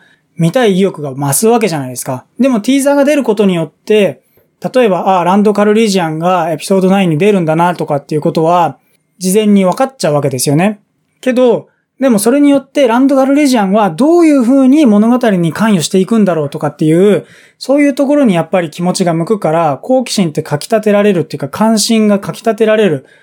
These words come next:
わけですよね。つまり、何の事前情報もないよりも、何らかの事前情報があった方が、その作品に対する関心とか好奇心とかってやっぱり増すから、その、それって、まあ、ネタバレだっていう視点もありつつも、ネタバレだけど、それでい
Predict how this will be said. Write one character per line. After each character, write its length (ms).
わ 160
け 100
で 80
す 120
よ 80
ね。 240
つ 100
ま 120
り、 320
何 200
の 100
事 100
前 200
情 200
報 120
も 100
な 140
い 80
よ 80
り 100
も、 340
何 200
ら 100
か 120
の 100
事 120
前 180
情 180
報 120
が 100
あ 40
っ 80
た 100
方 280
が、 320
そ 140
の 80
作 200
品 100
に 80
対 160
す 100
る 120
関 300
心 340
と 100
か 140
好 220
奇 100
心 200
と 80
か 100
っ 80
て 100
や 100
っ 80
ぱ 100
り 80
増 180
す 160
か 140
ら、 360
そ 200
の、 240
そ 160
れ 100
っ 40
て、 520
ま 140
あ、 20
ネ 160
タ 140
バ 120
レ 140
だ 80
っ 160
て 100
い 260
う 60
視 100
点 220
も 80
あ 80
り 80
つ 140
つ 100
も、 220
ネ 140
タ 140
バ 120
レ 80
だ 120
け 120
ど、 220
そ 140
れ 80
で 140
い 40